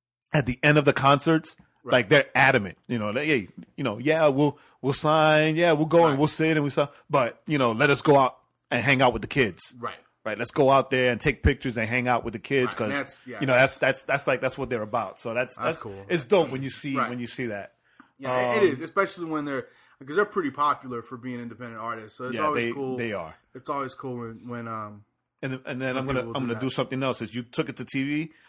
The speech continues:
Speaker 1: I'm gonna take it to fashion. <laughs>
Speaker 2: Oh, well,
Speaker 1: Right? I'm gonna
Speaker 2: I
Speaker 1: take it
Speaker 2: don't
Speaker 1: to
Speaker 2: care
Speaker 1: fashion.
Speaker 2: about that.
Speaker 1: Yeah, I do.
Speaker 2: Go, go ahead and
Speaker 1: I
Speaker 2: talk.
Speaker 1: do. But
Speaker 2: This is
Speaker 1: Grateful,
Speaker 2: on you.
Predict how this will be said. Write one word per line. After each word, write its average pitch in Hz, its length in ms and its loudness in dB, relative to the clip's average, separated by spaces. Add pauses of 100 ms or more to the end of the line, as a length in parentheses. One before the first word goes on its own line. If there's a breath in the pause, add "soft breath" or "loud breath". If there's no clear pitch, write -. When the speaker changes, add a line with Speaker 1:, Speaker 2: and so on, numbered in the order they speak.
Speaker 1:
I'm 117 100 -6
gonna 120 120 -4
take 139 220 -4
it 120 40 -4
to - 60 -4
fashion. 113 520 -2 (440)
<laughs> 135 60 -4 (160)
Speaker 2:
Oh, - 0 -
well, 139 440 4 (140)
Speaker 1:
Right? 107 180 -2 (220 loud breath)
I'm 131 100 -2
gonna 127 40 2
Speaker 2:
I - 20 -2
Speaker 1:
take 135 200 2
it 127 40 2
Speaker 2:
don't 123 80 2
Speaker 1:
to 131 60 -2
Speaker 2:
care 127 180 6
Speaker 1:
fashion. 110 140 -4
Speaker 2:
about 104 240 -14 (160)
that. - 60 -6
Speaker 1:
Yeah, 107 200 -2
I 120 120 0
do. 95 120 -4
Speaker 2:
Go, 147 200 2
go 139 120 -4
ahead 131 160 -4
and 123 80 0
Speaker 1:
I 123 60 2
Speaker 2:
talk. 107 220 -4
Speaker 1:
do. - 60 -20
But 117 260 2
Speaker 2:
This 147 60 -14
is 131 60 -12
Speaker 1:
Grateful, 139 380 4
Speaker 2:
on 131 100 -2
you. 123 180 -8